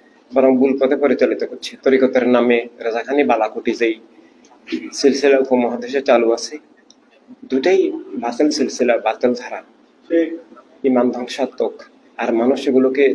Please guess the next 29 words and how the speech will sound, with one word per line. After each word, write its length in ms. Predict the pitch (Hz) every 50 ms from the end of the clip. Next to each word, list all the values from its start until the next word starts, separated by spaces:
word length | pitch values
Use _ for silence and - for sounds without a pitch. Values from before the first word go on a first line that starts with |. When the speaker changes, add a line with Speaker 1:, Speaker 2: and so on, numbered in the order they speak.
| - -
Speaker 1:
তাসউফের 440 | 123 117 - - 127 120 - 120 - -
কেন্দ্র 200 | 117 117 113 117 117 113
মনে 140 | 110 113 113 110
করে, 160 | 113 110 107 104 - - - _ _ _ _ _ _ _ _ _ - 117
আল্লাহ, 160 | 120 120 120 117
আল্লাহ 140 | 117 120 117
হাবিব 180 | 113 113 117 117
সাল্লাল্লাহু 240 | 117 117 127 127 127
আলাইহি 100 | - 135
সাল্লামের 300 | 131 127 131 131 127 123 - - - - 123
নৈকট্যের 420 | 120 120 120 120 - - 123 117 110 -
কেন্দ্র 200 | 123 110 110 110 113 110 107
মনে 120 | 104 104 101
করে, 120 | 110 110 104 101
নাউজুবিল্লাহ। 520 | 101 104 107 - - - 104 104 101 101 95 - - -
এগুলো 200 | 127 131 143 151 143 135
ইবলিসের 400 | 123 131 151 151 147 156 143 123 123
কেন্দ্র, 220 | 117 - - 101 101 98 - - _ _ _ _ _ _ _ _ _ _ -
এগুলো 180 | 120 110 131 139 143 135
আল্লাহ, 140 | 131 127 123
আল্লাহ 140 | 120 123 117 113
হাবিব 140 | 127 127 127
সাল্লাল্লাহু 240 | - 135 135 135
আলাইহি 80 | - -
সাল্লাম 160 | 143 139 135 147
থেকে 120 | 151 147 139 131
মানুষকে 280 | 127 127 - - 139 131 120
দূরে 180 | 120 131 139 139 139
সরায়। 260 | - 123 107 98 -